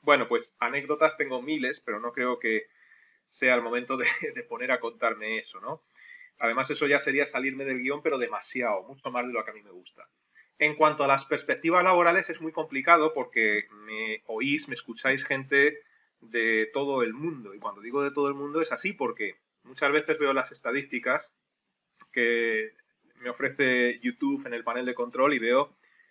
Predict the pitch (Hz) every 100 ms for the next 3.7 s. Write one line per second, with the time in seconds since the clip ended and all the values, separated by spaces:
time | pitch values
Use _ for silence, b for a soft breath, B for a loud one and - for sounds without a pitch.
0 | b - 135 135 151 139 120 120 - 139
1 | 160 156 139 - 104 120 - 160 156 _
2 | _ - 95 104 135 175 - b b _
3 | - 117 127 156 170 -